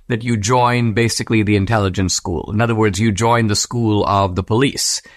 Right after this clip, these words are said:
You, you, you become a blue cap. You move into the administration of the, of the police state.'" And, um, and then Solzhenitsyn fast forwards and he goes, "Twenty-five years later, we would think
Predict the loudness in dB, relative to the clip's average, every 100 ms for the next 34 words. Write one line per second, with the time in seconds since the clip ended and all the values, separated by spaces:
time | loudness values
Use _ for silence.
0 | -14 -2 0 2 0 0 -2 -4 -4 -2
1 | -2 0 2 2 0 2 0 2 0 0
2 | -2 0 2 2 0 0 0 2 2 2
3 | 2 2 0 -2 -2 0 -2 0 -2 0
4 | 0 0 -2 -4 -20 -20 -4 -2 0 -2
5 | -2 -2 0 -2 -4 -6 -8 -12 -20 _
6 | -20 _ _ -20 _ -20 -20 _ -2 2
7 | 2 2 2 2 2 0 -4 -2 0 0
8 | 0 0 0 -2 -2 0 0 0 -2 0
9 | 0 -2 -4 -2 -6 -2 -2 2 0 2
10 | 2 2 0 0 0 -2 -2 -2 -2 -2
11 | -6